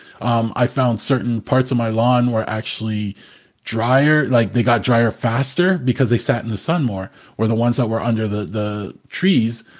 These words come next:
um, they didn't lose the moisture as much. So because of that, I actually used a lot less water.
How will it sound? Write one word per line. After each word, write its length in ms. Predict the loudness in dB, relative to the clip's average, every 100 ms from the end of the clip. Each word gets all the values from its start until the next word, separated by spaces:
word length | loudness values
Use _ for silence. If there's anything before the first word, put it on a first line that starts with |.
| -16 -4
um, 360 | 0 0 0
they 120 | 4
didn't 200 | 4 4
lose 200 | 0 -2
the 100 | -2
moisture 380 | -2 -2 -4 -8
as 120 | -8
much. 320 | -8 -10 -10 -4
So 160 | -2
because 360 | 0 0 0 0
of 100 | 0
that, 260 | 0 -4 -4
I 140 | -2
actually 380 | -2 -2 2 2
used 440 | 4 2 2 -2
a 100 | -8
lot 500 | -6 -4 -2 0 0
less 240 | -2 -4 -4
water. 480 | -6 -4 -4 -6